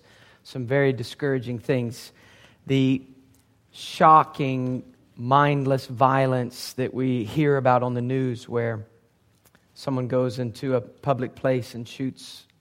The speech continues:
children and adults. The rapid moral shift in our nation,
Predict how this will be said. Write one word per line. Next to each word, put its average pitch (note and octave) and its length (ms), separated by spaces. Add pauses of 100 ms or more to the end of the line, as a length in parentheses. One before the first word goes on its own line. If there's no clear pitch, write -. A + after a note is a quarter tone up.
children B2+ 560
and - 280
adults. A#2+ 680 (1500)
The C3 140
rapid D#3 420
moral C#3+ 840
shift - 720 (1300)
in C#3 140
our B2+ 120
nation, C#3+ 680